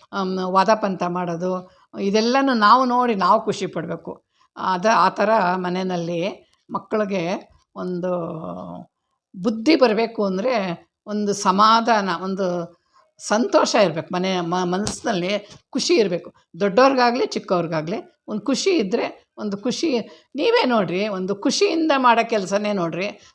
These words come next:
ಬಲವಂತವಾಗಿ ಮಾಡೋ ಕೆಲಸನೇ ನೋಡಿರಿ. "ಆಮೇಲೆ ಮಾಡಿದ್ರಾಯ್ತು, ಆಮೇಲೆ ಮಾಡಿದ್ರಾಯ್ತು, ಆಮೇಲೆ ಮಾಡಿದ್ರಾಯ್ತು" ಹಿಂಗೆ ಅನ್ಕೊಂಬರ್ತೀವಿ ವಿನಃ ಅದು ಕೆಲಸ ನಿ-,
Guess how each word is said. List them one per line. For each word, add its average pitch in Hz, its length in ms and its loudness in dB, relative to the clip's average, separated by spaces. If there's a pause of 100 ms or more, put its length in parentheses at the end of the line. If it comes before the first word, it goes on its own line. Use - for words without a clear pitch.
ಬಲವಂತವಾಗಿ 247 680 2
ಮಾಡೋ 180 280 0
ಕೆಲಸನೇ 175 400 -4
ನೋಡಿರಿ. 160 440 -10 (120)
"ಆಮೇಲೆ 175 340 -2
ಮಾಡಿದ್ರಾಯ್ತು, 175 600 -4
ಆಮೇಲೆ 175 300 -2
ಮಾಡಿದ್ರಾಯ್ತು, 180 540 -4
ಆಮೇಲೆ 185 240 -4
ಮಾಡಿದ್ರಾಯ್ತು" 185 760 -6
ಹಿಂಗೆ 254 280 2
ಅನ್ಕೊಂಬರ್ತೀವಿ 214 840 0
ವಿನಃ 160 280 -6 (480)
ಅದು 220 320 0
ಕೆಲಸ 208 300 0 (320)
ನಿ-, 190 400 -6